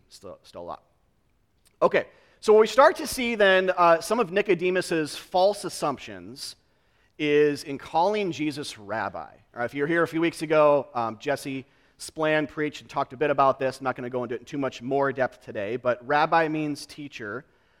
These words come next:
Uh, but not just in how he, uh, classifies Jesus as teacher, but in how he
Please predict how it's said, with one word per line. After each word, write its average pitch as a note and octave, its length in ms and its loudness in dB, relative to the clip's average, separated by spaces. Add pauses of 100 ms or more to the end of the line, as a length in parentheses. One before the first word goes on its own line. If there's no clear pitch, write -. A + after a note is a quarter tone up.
(300)
Uh, D#3 160 6
but E3 340 2
not G#3 240 0
just - 340 -8
in F#3+ 120 -2
how E3+ 460 2
he, D3 460 -6 (300)
uh, C3 60 -10
classifies E3+ 840 0
Jesus C3+ 340 -10
as B2+ 180 -4
teacher, B2 420 -10
but C3+ 280 -2 (220)
in F3 80 -6
how A3+ 300 0
he A#3+ 320 -6